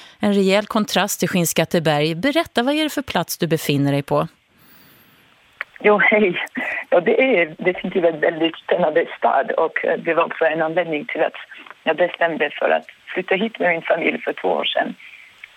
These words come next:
Speaker 2: för att kunna förstå vad är det som, som händer här. Och, eh,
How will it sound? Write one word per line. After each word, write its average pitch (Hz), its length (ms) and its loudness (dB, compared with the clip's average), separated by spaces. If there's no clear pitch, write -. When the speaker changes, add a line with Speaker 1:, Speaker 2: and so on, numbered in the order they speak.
Speaker 2:
för - 80 4
att 147 100 -2
kunna 165 220 0
förstå - 440 0
vad - 300 2
är 170 160 2
det 147 160 -2
som, - 220 -6
som 170 220 -4
händer 240 260 2
här. - 280 -2
Och, 160 400 -2
eh, 160 240 2